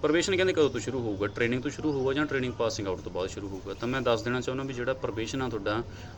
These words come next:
ਜਿਸ ਦਿਨ ਤੁਹਾਡੀ ਜੁਆਇਨਿੰਗ ਹੋਊਗੀ, ਸਪੋਜ਼ ਕਰੋ ਇੱਕ ਤਰੀਕ ਨੂੰ ਤੁਹਾਡੀ ਜੁਆਇਨਿੰਗ ਹੁੰਦੀ, ਤੁਹਾਡਾ ਪ੍ਰੋਬੇਸ਼ਨ ਪੀਰੀਅਡ ਉਸ ਦਿਨ ਤੋਂ ਸ਼ੁਰੂ ਹੋਊਗਾ, ਠੀਕ ਆ। ਔਰ ਜਿਹੜੀ ਸੈਲਰੀ ਆ, ਤੁਹਾਡੀ ਸੈਲਰੀ ਵੀ ਉਸ ਦਿਨ ਤੋਂ ਹੀ ਸ਼ੁਰੂ ਹੋ ਜੂਗੀ, ਅਹ, but ਉਹ ਜਿਹੜੀ ਮਿਲੂਗੀ ਤੁਹਾਨੂੰ ਦੋ ਤਿੰਨ ਮਹੀਨੇ ਬਾਅਦ ਮਿਲੂਗੀ, ਕਿਉਂਕਿ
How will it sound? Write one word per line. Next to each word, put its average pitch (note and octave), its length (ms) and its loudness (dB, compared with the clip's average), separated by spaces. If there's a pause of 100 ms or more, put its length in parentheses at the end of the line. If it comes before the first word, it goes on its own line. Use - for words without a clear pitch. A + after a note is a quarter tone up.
ਜਿਸ B2+ 240 4
ਦਿਨ F#3+ 140 4
ਤੁਹਾਡੀ D#3 200 4
ਜੁਆਇਨਿੰਗ A#2+ 360 2
ਹੋਊਗੀ, G#2 220 -2
ਸਪੋਜ਼ A2+ 300 -4
ਕਰੋ B2 240 -2
ਇੱਕ B2 160 -4
ਤਰੀਕ A#2+ 180 -4
ਨੂੰ A#2+ 80 0
ਤੁਹਾਡੀ A2 200 -4
ਜੁਆਇਨਿੰਗ G#2 280 -2
ਹੁੰਦੀ, G#2+ 160 -6
ਤੁਹਾਡਾ A2 300 -4
ਪ੍ਰੋਬੇਸ਼ਨ G#2+ 460 -4
ਪੀਰੀਅਡ G2+ 320 -6
ਉਸ G2+ 160 -8
ਦਿਨ G2 200 -6
ਤੋਂ G#2+ 140 -8
ਸ਼ੁਰੂ G#2 180 -8
ਹੋਊਗਾ, G2 160 -6 (1200)
ਠੀਕ A#2+ 140 -2
ਆ। C3 80 -2 (320)
ਔਰ C#3 100 6
ਜਿਹੜੀ C#3+ 200 4
ਸੈਲਰੀ B2+ 420 4
ਆ, D3 40 4
ਤੁਹਾਡੀ C#3+ 200 -2
ਸੈਲਰੀ A#2+ 400 0
ਵੀ A2+ 280 -4
ਉਸ A2+ 200 -4
ਦਿਨ G#2 220 -4
ਤੋਂ G#2 280 -4
ਹੀ A#2+ 140 -4
ਸ਼ੁਰੂ B2+ 260 -4
ਹੋ A2 120 -2
ਜੂਗੀ, G#2 340 -4
ਅਹ, C3 680 2
but C#3 160 6
ਉਹ D3 180 4
ਜਿਹੜੀ C#3+ 180 2
ਮਿਲੂਗੀ B2+ 360 2
ਤੁਹਾਨੂੰ B2+ 360 -2
ਦੋ A#2+ 180 0
ਤਿੰਨ A#2+ 180 -4
ਮਹੀਨੇ A#2 220 -2
ਬਾਅਦ G#2 260 0
ਮਿਲੂਗੀ, G2+ 340 -2
ਕਿਉਂਕਿ A2 540 -4